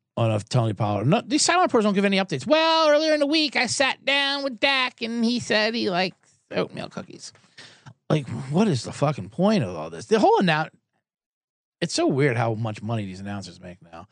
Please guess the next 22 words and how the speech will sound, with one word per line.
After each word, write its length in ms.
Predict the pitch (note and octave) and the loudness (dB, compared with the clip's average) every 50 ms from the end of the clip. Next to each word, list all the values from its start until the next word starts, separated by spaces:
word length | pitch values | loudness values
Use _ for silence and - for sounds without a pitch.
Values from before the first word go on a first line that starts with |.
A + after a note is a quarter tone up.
| _ _ _ _ - | _ _ _ _ 2
There's 160 | G3 B3 A3+ | 2 2 2
a 60 | A3+ | 2
thing 200 | - A3 G#3+ G3+ | 2 2 2 2
now 160 | F#3 F#3 F3+ | 2 2 2
that 100 | E3+ D3+ | 0 0
Greg 300 | A#2 A#2+ D3 D#3+ D#3+ C#3+ | 0 0 2 2 2 2
Olsen 600 | C#3+ C#3+ C#3+ D3+ D3 - - A2+ A2+ G#2+ G#2+ - _ _ _ _ _ _ _ _ _ _ _ _ _ _ _ _ _ _ _ _ _ _ _ _ _ _ _ _ _ _ _ _ _ _ _ _ _ _ _ - - | 2 2 2 2 0 -2 -4 -6 -6 -6 -10 -12 _ _ _ _ _ _ _ _ _ _ _ _ _ _ _ _ _ _ _ _ _ _ _ _ _ _ _ _ _ _ _ _ _ _ _ _ _ _ _ -12 -8
is 100 | A2 G#2+ | -6 -6
this 120 | A#2+ A2+ | -6 -4
beloved 500 | - - A#2+ A2 A2+ B2+ B2+ B2+ C3+ A#2+ | -2 -2 -2 0 0 0 0 0 0 -2
announcer 580 | A2+ A2+ A2+ A2+ A2+ A2 A2+ A#2 - G2 F#2+ - | -2 -4 -4 -4 -4 -4 -4 -6 -6 -8 -10 -12
'cause 160 | - - F#3 | -12 -14 -12
Tom 260 | - A#2+ A2+ A#2 A2+ | -8 -6 -6 -4 -4
Brady 380 | G2+ G#2+ A2 A2 G#2 G2+ G2 F2+ - | -4 -4 -4 -4 -6 -6 -8 -12 -12
might 180 | G2+ G#2+ G#2 | -12 -12 -10
retire. 500 | F#2+ G2+ - - G#2+ G#2 G2 G2 F#2+ G#2+ - _ _ _ _ _ _ _ _ - | -12 -12 -10 -8 -6 -6 -6 -6 -8 -12 -14 _ _ _ _ _ _ _ _ -10
He's 120 | A2 G2+ | -8 -6
gonna 120 | G#2+ G#2 | -6 -6
get, 100 | G2 G2+ | -8 -10
like, 120 | F2+ F#2+ - _ _ _ _ _ _ _ | -12 -14 -20 _ _ _ _ _ _ _
you 100 | - - | -18 -16
know, 180 | - - - | -16 -16 -18